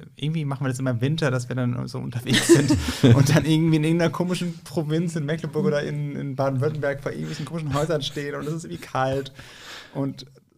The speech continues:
Speaker 1: es ist teilweise auch vor Corona, da war es ein bisschen einfacher, weil es auch manchmal noch Orte gab, die warm waren, wo man reingehen konnte. Ähm, und dann da versucht, mit Leuten zu reden und dann klingeln wir wieder und dann, äh, sind sie nicht da oder wollen mit uns nicht reden oder wir fahren da irgendwie extra hin irgendwie. Gab's es ja auch so ein, so ein, ein, ein, im Sommer mal, dass wir dann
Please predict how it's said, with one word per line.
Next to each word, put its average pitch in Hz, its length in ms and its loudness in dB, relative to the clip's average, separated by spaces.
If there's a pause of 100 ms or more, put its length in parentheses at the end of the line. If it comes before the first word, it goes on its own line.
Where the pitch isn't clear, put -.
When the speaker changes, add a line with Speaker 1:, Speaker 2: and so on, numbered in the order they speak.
Speaker 1:
es - 60 -20
ist - 120 -20
teilweise 151 220 -2
auch 135 80 0
vor 180 220 0
Corona, 151 340 -2
da 139 60 0
war 139 60 -2
es 139 60 -4
ein 147 80 -2
bisschen 143 180 -4
einfacher, 139 340 -4
weil 127 80 2
es 123 80 -4
auch 123 140 -2
manchmal 139 320 -6
noch 123 80 -12
Orte 147 240 -2
gab, 135 220 -2
die 123 120 -4
warm 147 300 2
waren, 135 100 -2
wo 127 60 2
man 127 100 6
reingehen 151 340 4
konnte. 123 300 -2 (400)
Ähm, 131 200 4
und 135 120 4
dann 131 100 6
da 135 120 8
versucht, 135 240 4
mit 120 100 2
Leuten 123 240 6
zu 139 80 2
reden 123 300 4
und 127 80 4
dann 120 120 4
klingeln 127 280 4
wir 113 80 4
wieder 123 280 4
und 120 160 6
dann, 117 260 4
äh, 117 180 0
sind 120 180 0
sie 123 80 0
nicht 117 180 0
da 113 240 2
oder 117 140 2
wollen 113 140 2
mit 113 100 0
uns 120 200 -4
nicht - 180 -6
reden 120 220 2
oder 120 100 4
wir 117 80 6
fahren 117 200 2
da 117 80 4
irgendwie 117 200 6
extra - 400 0
hin 127 320 4
irgendwie. 120 640 2 (760)
Gab's 123 180 -4
es 123 120 -2
ja 117 140 2
auch 123 120 4
so 131 140 0
ein, 120 100 4 (360)
so - 200 -6
ein, 123 140 4
ein, 123 280 2
ein, 127 160 -2
im 127 80 0
Sommer 123 260 4
mal, 120 180 8
dass 120 140 2
wir 110 60 -4
dann 117 160 2